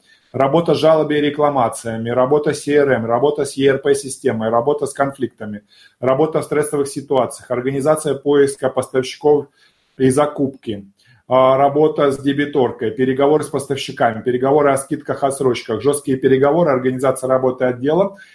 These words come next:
обеспечение бесперебойной работы объектов, управление людьми, управление проектами,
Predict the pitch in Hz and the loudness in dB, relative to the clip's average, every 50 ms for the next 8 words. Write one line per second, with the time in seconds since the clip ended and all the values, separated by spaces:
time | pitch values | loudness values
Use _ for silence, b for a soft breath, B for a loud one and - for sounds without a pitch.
0 | B B - 131 135 143 151 - - 160 165 - 185 175 160 147 147 - - 156 | B B -4 -2 0 0 0 0 -2 -2 0 2 2 2 2 0 -4 -4 -4 -2
1 | 147 151 147 151 151 143 143 139 139 139 139 139 135 139 139 131 127 127 123 127 | -2 0 2 2 2 2 2 2 2 4 4 2 2 4 2 0 0 0 -2 -4
2 | 127 - 156 143 - 147 131 156 147 147 156 175 175 170 147 139 135 135 127 117 | -2 -4 -10 -10 -10 -10 -4 0 0 2 2 2 2 2 0 0 0 -2 -2 -4
3 | 127 123 123 123 - 135 135 139 156 156 156 147 143 - 135 131 123 117 - - | -4 -2 -2 -2 0 0 0 0 0 0 0 -2 -2 0 0 0 0 0 -4 -6
4 | - 123 127 131 131 | -8 -8 -8 -8 -10